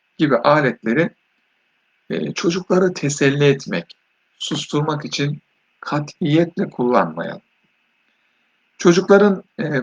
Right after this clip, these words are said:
kontrolsüz, uzun süre,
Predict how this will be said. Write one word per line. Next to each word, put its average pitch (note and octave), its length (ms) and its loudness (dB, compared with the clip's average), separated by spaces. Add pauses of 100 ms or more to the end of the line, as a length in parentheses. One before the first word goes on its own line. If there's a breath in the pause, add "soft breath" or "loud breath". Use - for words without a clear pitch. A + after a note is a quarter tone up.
kontrolsüz, D#3 1040 2 (520)
uzun D3+ 400 4
süre, B2 560 2